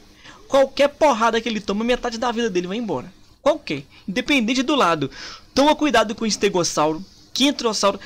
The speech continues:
Se você atacar um Kentrossauro, você vai morrer pro sangramento dele. Você vai dar uma carada no espinho dele e vai morrer, entendeu? Vai ficar empalado, é perigoso. Então não ataque Kentrossauro, não ataque Ampelossauro, que você toma muito sangramento e a rabada do Ampelossauro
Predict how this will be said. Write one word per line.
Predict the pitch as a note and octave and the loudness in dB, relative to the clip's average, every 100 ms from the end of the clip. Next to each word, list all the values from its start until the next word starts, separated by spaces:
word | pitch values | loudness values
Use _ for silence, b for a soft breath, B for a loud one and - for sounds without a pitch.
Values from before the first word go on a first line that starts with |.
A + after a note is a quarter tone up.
| B | B
Se | B - D4 | B 0 2
você | F4+ C#4+ | 2 0
atacar | D4 C4+ A3+ | 0 -2 -2
um | B3+ | -2
Kentrossauro, | A#3 A#3+ A#3+ F#3+ - - F#3 C3 B B | -2 -4 -2 -2 0 0 0 -2 B B
você | F3 A3+ A3+ | -2 0 0
vai | G#3+ | -4
morrer | A3+ A3+ E3 F3 A#3+ | -2 -2 0 -2 -4
pro | - | -4
sangramento | F#3+ A3+ A#3 G3 G#3+ | -2 0 0 0 -4
dele. | F#3+ C3+ B2+ C3+ B B | -4 -4 -4 -8 B B
Você | - A3+ A#3 | 0 2 2
vai | C4 | 0
dar | A#3 | 2
uma | C4+ | 2
carada | C4 D4 C#4 A#3+ B3+ | 0 0 2 2 0
no | B3+ | -2
espinho | - - A#3 | -6 -8 -6
dele | G3 | -4
e | G3+ | -6
vai | G#3 | -6
morrer, | A#3+ D#3 - _ - | -6 -8 -12 _ -8
entendeu? | D#3+ D3+ B3 | -6 -4 -6
Vai | F3+ | -6
ficar | F#3+ G#3+ | -6 -6
empalado, | G3+ C4 G#3+ F#3+ G3+ | -2 0 0 -2 -2
é | |
perigoso. | B3+ B3+ D#3 C3 C3 - B B B | -4 -6 -4 -8 -8 -14 B B B
Então | G3+ A#3+ | -2 0
não | A3+ G#3+ D#4+ | 0 2 2
ataque | C#4 A3 G#3+ | 2 -2 -6
Kentrossauro, | G#3+ G#3 G3+ F#3+ D#3 - C#3 C#3+ B B B | -4 -4 -2 -2 -2 -2 -4 -4 B B B
não | F3+ C4 | 4 4
ataque | B3+ A3+ - E3+ F#3+ - | 4 0 -2 -2 -4 -4
Ampelossauro, | A#3 C4 C4 A3+ F#3+ - D#3 D#3 | -2 0 -2 -4 -2 -2 -2 -4
que | D#3 | -4
você | F3+ | -8
toma | G3 G3 G3 | -6 -2 0
muito | F#3+ G3+ C4+ C#4+ A#3 | 2 4 4 2 -2
sangramento | A#3 A3 G#3 E3 E3+ F#3 | -2 -2 -2 -2 -4 0
e | |
a | G3 | 0
rabada | G#3+ F#3+ D3 F#3 G3+ | 0 -2 0 0 0
do | F#3 | -4
Ampelossauro | F#3+ G#3 F3+ F3 - C#3 C3 | -6 -4 -4 -6 -6 -4 -6